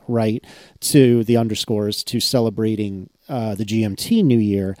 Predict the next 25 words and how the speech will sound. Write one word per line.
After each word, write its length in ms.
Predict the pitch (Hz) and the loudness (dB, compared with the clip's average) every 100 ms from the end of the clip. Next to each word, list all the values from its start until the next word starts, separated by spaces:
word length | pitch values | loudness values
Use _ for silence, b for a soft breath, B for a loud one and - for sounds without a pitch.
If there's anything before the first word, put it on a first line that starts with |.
| b b b - | b b b 0
And 160 | 165 | 4
this 160 | 190 - | 4 4
works 280 | 196 - 185 | 2 4 4
out 180 | 151 | 2
super 260 | - 202 180 | 2 -2 2
well 200 | 151 139 | 6 6
for 100 | - | 4
the 80 | 135 | -4
kids 360 | - 285 226 | 4 4 4
because 280 | - 208 196 | 0 2 2
G 100 | 208 | 4
M 80 | 202 | 2
T 160 | - 196 | 2 4
New 140 | 175 | 6
Year 240 | 160 160 | 8 6
on 160 | 151 135 | 6 2
the 100 | 151 | 2
East 180 | 123 - | -2 0
Coast 380 | 208 185 - 196 | 6 6 4 0
is 100 | - | 0
seven 280 | 151 120 | 2 2
in 80 | 117 | 0
the 60 | 127 | 0
evening. 420 | 143 123 104 - _ | 0 0 -6 -14 _
<laughs> 300 | - 135 147 | -4 0 2